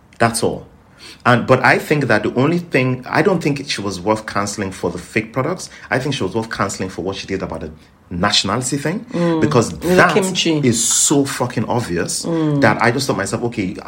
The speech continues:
Speaker 1: I'm sorry," especially if it happened.
Speaker 2: So you think the money was so important? Okay, so let
Speaker 1: Yes,
Speaker 2: me look to
Speaker 1: that's the
Speaker 2: refra-,
Speaker 1: problem.
Speaker 2: let me look to reframe this, and this is because
Speaker 1: I hope
Speaker 2: I
Speaker 1: she
Speaker 2: like
Speaker 1: le-,
Speaker 2: her.
Speaker 1: I hope, I hope she comes back, is
Speaker 2: Okay,
Speaker 1: my
Speaker 2: so let
Speaker 1: point.
Speaker 2: me look to reframe this, and this is because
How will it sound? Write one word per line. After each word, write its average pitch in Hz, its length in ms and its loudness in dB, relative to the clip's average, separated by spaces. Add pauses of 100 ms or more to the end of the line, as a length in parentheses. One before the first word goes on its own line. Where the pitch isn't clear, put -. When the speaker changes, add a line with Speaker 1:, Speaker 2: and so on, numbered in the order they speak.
Speaker 1:
I'm 117 140 2
sorry," 110 560 2
especially 131 340 0
if - 60 -2
it - 20 0
happened. 120 320 2
Speaker 2:
So 247 120 8
you 233 120 8
think 262 180 2
the 220 60 6
money 202 240 4
was 175 200 2
so 190 80 2
important? 180 420 2
Okay, - 180 4
so 240 160 2
let 269 220 8
Speaker 1:
Yes, - 20 2
Speaker 2:
me 339 140 0
look 254 120 0
to - 40 -10
Speaker 1:
that's 214 240 6
the 226 80 0
Speaker 2:
refra-, - 20 -2
Speaker 1:
problem. 208 260 4
Speaker 2:
let 277 120 8
me 320 100 4
look 277 160 2
to 214 80 0
reframe 175 500 2
this, - 240 -2
and 160 160 2
this 208 140 -2
is 190 60 -6
because 160 220 2
Speaker 1:
I - 20 8
hope 139 100 10
Speaker 2:
I 170 60 8
Speaker 1:
she 165 80 4
Speaker 2:
like 139 160 8
Speaker 1:
le-, 131 80 6
Speaker 2:
her. 131 80 8
Speaker 1:
I 131 140 6
hope, 156 300 0
I 135 60 -4
hope 165 140 0
she 135 100 -6
comes 117 240 -4
back, - 480 -2 (180)
is 233 100 6
Speaker 2:
Okay, 240 160 4
Speaker 1:
my 196 60 4
Speaker 2:
so 277 120 4
let 262 100 6
Speaker 1:
point. 302 140 6
Speaker 2:
me 294 100 4
look 240 160 0
to 220 120 -6
reframe 190 420 -2
this, 160 160 -2
and 170 160 0
this 208 100 0
is 208 60 -2
because 165 460 0